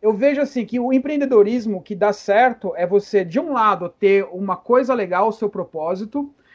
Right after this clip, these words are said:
e você adaptar esse propósito a uma necessidade mercadológica, tá? Não adianta você ser muito bom, ter um produto maravilhoso, fazer algo perfeitamente, sendo que não tem uma lacuna de mercado que precisa daquilo.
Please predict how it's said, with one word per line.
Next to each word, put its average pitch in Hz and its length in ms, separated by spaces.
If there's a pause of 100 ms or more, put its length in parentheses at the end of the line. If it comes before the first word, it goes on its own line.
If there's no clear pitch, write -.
(280)
e 202 80
você 247 260
adaptar 254 760
esse 220 220
propósito 247 720
a 233 80
uma 269 120
necessidade 294 480
mercadológica, 269 880 (220)
tá? 170 260
Não 185 80
adianta 220 280
você 302 200
ser 208 200
muito 233 280
bom, 226 300
ter - 80
um 202 60
produto 185 280
maravilhoso, 208 1120 (360)
fazer 185 380
algo 196 480 (200)
perfeitamente, 240 680
sendo 285 220
que 359 100
não 370 140
tem 285 160
uma 277 180
lacuna 226 320
de 190 100
mercado 202 560
que 277 120
precisa 277 380
daquilo. 247 500